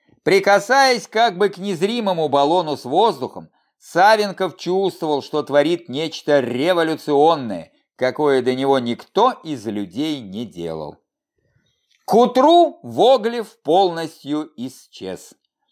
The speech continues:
Остались два круглых пятна на месте радужной оболочки глаз. Кибальчич приказал выключить излучатели –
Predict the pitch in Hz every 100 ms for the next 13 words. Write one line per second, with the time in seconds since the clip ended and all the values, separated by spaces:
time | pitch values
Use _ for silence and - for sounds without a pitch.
0 | _ _ - 170 185 - 277 262 240 139
1 | 165 190 185 196 175 147 135 - 135 -
2 | 196 262 226 160 156 180 - 143 113 131
3 | 165 147 120 135 120 104 107 104 - 90
4 | 85 78 _ _ _ _ _ _ _ -
5 | 190 160 175 185 170 208 - 208 190 190
6 | 156 185 175 160 196 143 131 127 110 113
7 | 123 135 214 262 254 247 240